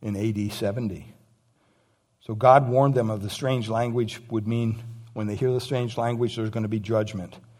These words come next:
In the eighteenth or the, the eighth century, God warned them through the prophet Isaiah. When they heard a strange language, there would be judgment. Even in Jeremiah chapter five, verse fifteen, "Behold, I am bringing against you a nation from afar,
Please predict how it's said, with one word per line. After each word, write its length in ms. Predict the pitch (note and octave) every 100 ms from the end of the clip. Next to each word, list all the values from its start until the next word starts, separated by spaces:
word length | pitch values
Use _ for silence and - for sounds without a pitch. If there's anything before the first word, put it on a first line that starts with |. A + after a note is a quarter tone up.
| - _ _
In 140 | G#2+ G#2+
the 180 | G#2+
eighteenth 500 | A#2 B2 C#3+ B2+ A#2 - - - - -
or 100 | A2
the, 240 | A2+ A2+ -
the 220 | C3+ A#2
eighth 180 | A#2+ C3
century, 400 | - C3 B2 C3
God 300 | A#2 A#2 A#2
warned 240 | A2+ B2 A#2+
them 200 | A#2+ A2+
through 160 | A#2+
the 100 | A2
prophet 340 | A#2 A2+ A2+ A#2+
Isaiah. 460 | A2+ A2+ A2 A2+
When 160 | A2 G#2
they 60 |
heard 320 | G2 A#2+ A#2 A2+ - -
a 80 | A#2+
strange 360 | - A#2+ A#2+ A2
language, 420 | A2 A#2+ A#2+ -
there 100 | G#2+
would 120 | G#2
be 160 | G#2 G2+
judgment. 600 | G2+ G#2+ G#2 F#2 D#2+ - _ _ _ _ _ _ _ -
Even 320 | A#2 A#2+ B2
in 120 | A2+
Jeremiah 580 | A2 A#2 A#2 A2 A2+ G#2+
chapter 320 | G#2+ A2 -
five, 320 | G#2+ A#2 A2 G#2
verse 280 | G#2 - - -
fifteen, 640 | - - - B2 A2+ F#2 G2
"Behold, 340 | A#2 B2 C3
I 80 | A2+
am 100 | G#2
bringing 320 | A#2 B2+ A#2
against 340 | G#2 A#2+ A#2 B2
you 80 |
a 40 | G#2+
nation 400 | A2 B2+ - A#2+
from 200 | A#2+ G#2+
afar, 480 | G2+ D3 D3+ F3